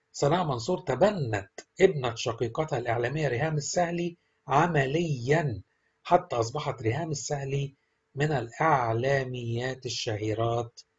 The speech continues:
حاليا. طبعا كلنا عارفين سناء منصور دي خالة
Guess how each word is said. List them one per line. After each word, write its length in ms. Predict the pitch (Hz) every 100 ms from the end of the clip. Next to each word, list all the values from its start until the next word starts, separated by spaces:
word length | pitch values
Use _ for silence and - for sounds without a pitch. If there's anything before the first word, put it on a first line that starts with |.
| _
حاليا. 420 | - 127 101 87 - _ _ _ _ _ _ _
طبعا 460 | - 113 104 101 101 _ _ _ _
كلنا 340 | 110 104 107
عارفين 640 | 98 95 - 113 120 131 -
سناء 400 | - 104 101 104
منصور 680 | 98 104 95 117 117 135 135 _ _ _ _ _ _
دي 400 | 110 104 107 110 -
خالة 540 | 107 101 107 107 110